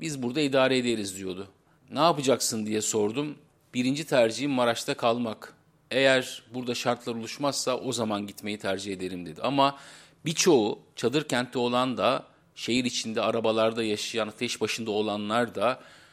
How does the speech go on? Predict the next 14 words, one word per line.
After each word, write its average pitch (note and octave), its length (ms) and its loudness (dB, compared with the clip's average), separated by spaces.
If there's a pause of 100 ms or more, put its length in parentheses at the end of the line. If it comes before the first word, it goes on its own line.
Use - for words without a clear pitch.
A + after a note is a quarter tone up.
(160)
depremin A#2 500 -2
ilk C#3+ 280 -10
günlerinde, F#2+ 540 -8
deprem B2+ 360 -2
sonrasındaki A2 600 -6
ilk - 140 -10
günlerde G2 460 -4
yavaş A2+ 360 0
yavaş G2+ 180 -2
şehri G#2+ 260 -8
terk G#2 260 -4
etmeye G#2+ 320 -6
başlamıştı G2 640 -10
bile. F2+ 260 -10